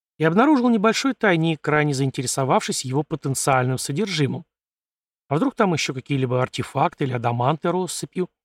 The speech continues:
Но в небольшой и надежно укрытой нише оказалось нечто более ценное.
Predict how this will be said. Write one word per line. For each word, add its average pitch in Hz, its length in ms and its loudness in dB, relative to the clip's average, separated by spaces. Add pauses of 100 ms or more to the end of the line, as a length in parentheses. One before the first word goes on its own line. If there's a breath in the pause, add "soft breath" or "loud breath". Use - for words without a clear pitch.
(800)
Но 151 160 2
в 147 60 4
небольшой 156 580 2
и - 20 2
надежно 139 460 0
укрытой 139 380 -4
нише 156 300 0
оказалось 139 500 -2
нечто 143 300 -4
более 147 320 2
ценное. 131 560 -4